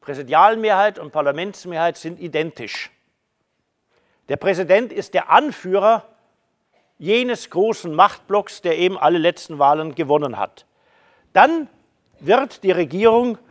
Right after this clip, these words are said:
gleichsam zum Arbeitsstab des Präsidenten. So hat sich das der Präsident de Gaulle für Frankreich ausgedacht. Diese Situation hatten manche Präsidenten, Mitterrand in, äh, etlichen Jahren seiner Amtszeit auch.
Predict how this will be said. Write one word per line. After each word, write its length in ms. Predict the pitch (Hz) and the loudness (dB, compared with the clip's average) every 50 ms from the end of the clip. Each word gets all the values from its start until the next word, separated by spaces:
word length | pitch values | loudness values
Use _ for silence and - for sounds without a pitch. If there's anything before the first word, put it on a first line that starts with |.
| _ - - _ _ - | _ -20 -20 _ _ 2
gleichsam 480 | 165 165 185 202 180 - - 208 185 | 6 6 6 6 4 0 -2 -2 -2
zum 180 | - - 190 180 | -2 -8 -6 -2
Arbeitsstab 760 | - - 175 196 190 180 196 190 - - - 175 165 165 - | 2 2 2 2 2 0 0 -2 -2 0 2 4 4 4 2
des 160 | - 160 - | -4 -10 -10
Präsidenten. 760 | _ - 165 151 135 135 110 143 143 156 135 - 131 117 113 104 | _ -8 -8 -8 -6 -6 -4 -4 -4 -4 -6 -8 -10 -10 -10 -6
So 100 | 127 147 | -6 -6
hat 80 | 147 | -4
sich 140 | - 165 131 | -6 -6 -2
das 180 | 180 170 - - | -2 -4 -4 -4
der 120 | 180 - | -8 -6
Präsident 580 | - - 160 143 139 131 151 151 151 - - - | -4 -4 -4 -4 -4 -4 -6 -6 -6 -8 -10 -10
de 80 | 139 | -6
Gaulle 380 | 120 160 190 220 240 247 226 - - | 0 2 4 4 4 2 0 -8 -10
für 180 | 123 156 151 | -8 -6 -4
Frankreich 440 | - 156 160 156 139 151 143 139 156 | -2 -2 -2 -2 -2 -6 -4 -2 2
ausgedacht. 640 | 170 196 208 - - 233 196 170 196 196 - - - _ _ _ _ _ _ _ _ - | 2 2 0 0 -4 -4 2 2 2 2 2 -4 -18 _ _ _ _ _ _ _ _ -10
Diese 480 | 165 175 147 151 160 151 143 - - - _ | -8 -6 -2 0 2 2 0 -2 -6 -16 _
Situation 720 | - - 180 170 - 156 160 - - 175 196 220 233 208 156 | -8 -6 -6 -4 -2 -2 -4 -2 2 2 4 4 4 2 0
hatten 180 | 151 - - | -2 -2 -2
manche 320 | 135 147 185 208 160 190 - | -2 -2 0 0 -2 -6 -4
Präsidenten, 600 | - 185 175 156 165 151 175 180 180 175 175 160 _ _ _ - | -2 -4 -4 -4 -2 -2 -2 -2 -2 -4 -10 -10 _ _ _ -8
Mitterrand 640 | 156 165 - - 151 139 143 175 202 214 208 175 _ _ _ _ _ - | -8 -6 0 0 0 2 4 4 4 4 2 0 _ _ _ _ _ -4
in, 400 | - 165 180 175 180 180 170 160 | 0 2 2 2 2 -2 -4 -4
äh, 420 | - - 139 147 143 139 131 127 - - | -2 2 4 4 6 4 2 0 -2 -2
etlichen 380 | 180 196 - 202 185 147 170 156 | -2 -2 0 -2 -4 -4 -2 2
Jahren 420 | 147 151 156 175 175 185 190 175 | 6 8 8 8 6 6 2 2
seiner 280 | 135 160 165 151 147 139 | 2 0 0 2 2 0
Amtszeit 540 | 165 208 190 - - - 180 175 180 - | -2 -2 -4 -6 0 4 4 4 4 6
auch. 320 | - 147 190 131 160 - | 6 8 8 8 6 2